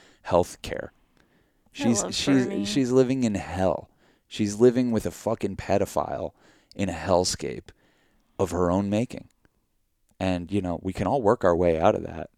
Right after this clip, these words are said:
Speaker 1: But, man, there's some people that have really put themselves behind the eight ball and done it very publicly. And not only have they done that, they think they're saving the world in the process. It's insane. And that's what I'm saying. Like, that's why I just point out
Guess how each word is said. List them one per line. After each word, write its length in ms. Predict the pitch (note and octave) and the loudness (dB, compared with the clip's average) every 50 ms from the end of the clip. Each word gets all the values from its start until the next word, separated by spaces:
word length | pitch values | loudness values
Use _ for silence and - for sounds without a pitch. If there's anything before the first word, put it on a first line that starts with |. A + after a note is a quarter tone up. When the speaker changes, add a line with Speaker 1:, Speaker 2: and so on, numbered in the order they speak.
| _ | _
Speaker 1:
But, 220 | - E2+ D#2+ - - _ _ | -4 -4 -4 -4 -8 _ _
man, 440 | - F2 F2+ F#2 G#2+ A#2 A2 F#2 F2 | -14 -8 -4 0 0 0 0 0 -2
there's 180 | E2+ E2+ E2 - | -4 -6 -4 -4
some 160 | F#2 F2+ E2 | -6 -6 -4
people 220 | F2 F#2 - F2+ | -4 -4 0 0
that 100 | E2 D2+ | 0 0
have 80 | D2+ E2+ | -2 0
really 240 | F2 F#2+ F#2 F2 E2 | 0 2 2 2 0
put 200 | - - F2+ - | -2 -4 -6 -8
themselves 340 | - D#2 - - E2 E2+ - | -6 -6 -4 -2 -2 -2 -4
behind 280 | - - F2 D#2 D2+ | -6 -8 -8 -8 -8
the 100 | C#2 A1+ | -6 -6
eight 160 | D#2 D2+ D#2 - | -6 -6 -6 -6
ball 260 | - - - - - _ _ _ _ _ _ _ - | -10 -14 -14 -16 -18 _ _ _ _ _ _ _ -6
and 220 | F#2 F2+ E2+ E2 D#2+ | -6 -6 -6 -4 -2
done 160 | F#2 F#2 F2+ | 0 0 0
it 60 | D#2+ | -2
very 240 | E2 E2 E2+ E2+ D#2+ | -2 0 0 0 0
publicly. 600 | - E2+ D2+ C#2+ - D2 - - G#1 G#1 A1 - _ _ _ _ _ _ _ _ _ _ - | 0 -2 -2 -2 -2 -6 -8 -10 -10 -10 -12 -12 _ _ _ _ _ _ _ _ _ _ -2
And 300 | G2+ G2 F#2 F2 D#2+ - - _ _ - - _ _ _ _ - | -2 -2 -2 -4 -8 -14 -16 _ _ -20 -20 _ _ _ _ -6
not 200 | G2+ G#2 A#2 B2+ | -4 -2 -2 0
only 200 | C3 B2+ A2+ G#2 | 0 -2 -2 -2
have 180 | F#2 G2 F2+ F2+ | -2 -4 -4 -4
they 100 | F#2 F2 | -6 -6
done 260 | E2 A2 A#2 A#2 G#2 | -4 -4 -4 -4 -4
that, 220 | F#2 F2 E2 - - _ _ _ _ _ _ _ _ _ _ _ | -4 -6 -6 -8 -12 _ _ _ _ _ _ _ _ _ _ _
they 260 | - F2+ F2 G#2 G#2 | -2 2 2 2 2
think 460 | F#2+ - - - - B2 C#3 C#3 - - | 2 -4 -10 -6 -4 -2 -2 -2 -2 -4
they're 160 | G2+ F2+ D#2+ | -4 -4 -2
saving 340 | - G2 G#2 G#2+ G2 G2+ F#2 | -2 0 0 0 0 -2 -4
the 80 | D2+ | -6
world 600 | C#2 C#2+ D#2+ F2+ G2 A#2 C3+ G#2 C2 G1+ - - - _ _ _ _ _ _ _ - | -4 -2 0 0 2 2 2 0 0 -2 -8 -16 -20 _ _ _ _ _ _ _ -8
in 140 | G2 G2+ | -6 -4
the 100 | F2+ D#2 | -4 -4
process. 720 | - - G2+ G2+ G#2+ C3 C3+ - - - - - - - _ _ _ _ _ _ _ _ _ _ _ - | -4 -2 -2 0 0 0 -2 -2 -6 -10 -12 -14 -16 -18 _ _ _ _ _ _ _ _ _ _ _ -6
It's 220 | A#2 G2 - - | -4 -4 -2 -4
insane. 680 | G2+ F#2+ E2 - - - G#2+ A2+ B2+ B2 F#2 G2 - - _ _ _ _ _ _ _ _ _ | -4 -4 -4 -2 -2 0 0 0 -2 -2 -4 -8 -14 -20 _ _ _ _ _ _ _ _ _
And 120 | - G#2 A2+ | -6 -2 -2
that's 160 | A#2+ B2 - | 0 0 2
what 80 | D3 A#2+ | 2 0
I'm 120 | G#2+ G2+ | 0 0
saying. 320 | - - A2+ A2 G#2+ G#2 G2 | -2 -2 -2 0 -2 -2 -2
Like, 140 | F#2+ F#2 | -4 -2
that's 180 | - G2+ G#2+ - | -2 -4 -2 2
why 120 | A2+ A2 G#2 | 2 2 2
I 60 | G2 | 2
just 200 | F#2 F#2 - - | 0 -2 -8 -8
point 280 | - G#2+ G#2 G2 F#2+ F#2 | -6 -6 -4 -4 -2 -2
out 220 | F#2+ F#2 E2+ - | -2 -2 -4 -4